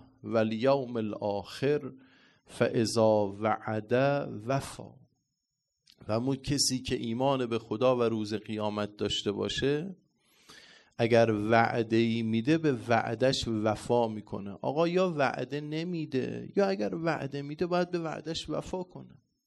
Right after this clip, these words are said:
ما چقدر خلف وعده ها داریم. آقا، فلان، فلان قول دادی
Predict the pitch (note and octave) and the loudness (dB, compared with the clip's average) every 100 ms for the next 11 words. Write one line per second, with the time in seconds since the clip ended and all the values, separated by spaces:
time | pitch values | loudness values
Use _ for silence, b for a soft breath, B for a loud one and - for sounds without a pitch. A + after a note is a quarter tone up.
0 | _ _ b b b b b G#2 B2 B2 | _ _ b b b b b 4 4 4
1 | E3 A3 A3 - G3 F#3 F3 D#3+ E3 C#3+ | 4 4 4 4 6 6 2 2 4 4
2 | C#3+ C#3+ C#3 C#3 C3+ C3 B2 A#2 - - | 4 4 6 6 6 2 0 -4 -6 2
3 | D3+ F3+ G#3+ G3 F3 F#3 F#3+ F#3 F#3+ E3+ | 4 8 8 6 4 6 10 10 8 0
4 | - _ _ _ - - _ D3+ D#3 E3 | -12 _ _ _ -20 -20 _ 6 10 10
5 | E3 D#3+ G3+ G#3+ F#3 F#3 E3+ F#3+ F3 | 8 8 8 8 6 6 6 2 0